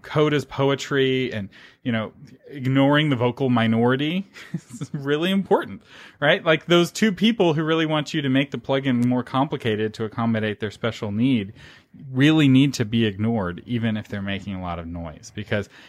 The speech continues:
adding that complexity hurts everyone. And,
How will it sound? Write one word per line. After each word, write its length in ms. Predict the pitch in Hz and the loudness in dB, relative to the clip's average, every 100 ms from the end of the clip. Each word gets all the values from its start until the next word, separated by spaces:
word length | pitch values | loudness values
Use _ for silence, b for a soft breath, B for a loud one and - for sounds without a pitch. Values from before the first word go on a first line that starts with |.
| B | B
adding 340 | 117 123 131 131 | 0 2 4 4
that 200 | 117 - | 2 0
complexity 600 | 120 107 113 - 107 92 | -6 -4 -4 -4 -10 -10
hurts 340 | - 101 87 92 | -8 -8 -8 -8
everyone. 640 | 87 80 76 71 - - | -8 -10 -16 -18 -20 -10
And, 320 | 123 107 98 | -4 -2 -2